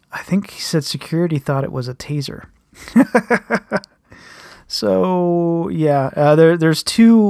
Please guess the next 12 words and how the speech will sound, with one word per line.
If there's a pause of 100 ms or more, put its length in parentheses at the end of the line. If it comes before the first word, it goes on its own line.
(120)
little,
um, (320)
they're
not
even
metal
microphones.
They're,
they're
like, (720)
uh, (320)
like